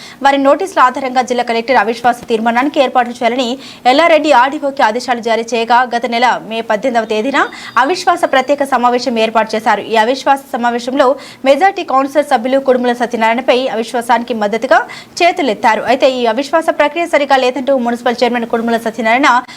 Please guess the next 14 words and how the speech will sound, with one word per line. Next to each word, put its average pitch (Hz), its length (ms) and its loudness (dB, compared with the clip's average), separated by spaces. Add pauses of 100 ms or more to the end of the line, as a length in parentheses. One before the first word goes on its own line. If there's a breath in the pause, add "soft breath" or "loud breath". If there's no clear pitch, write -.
(180 loud breath)
హైకోర్టును 359 480 -2
ఆశ్రయించారు. 240 640 0
దీంతో 233 300 -4
కోర్టు 240 240 -2
అవిశ్వాస 240 400 0
ప్రక్రియ, 277 520 0 (360 loud breath)
అవిశ్వాసపు 311 560 -2
ఫలితాలను 262 480 0
వెల్లడించరాదని 240 680 -2
స్టే 233 240 -2
ఇచ్చింది. 240 460 -4 (260 loud breath)
ఈ 294 80 2
స్టేను 320 300 2
సవాల్ 311 300 0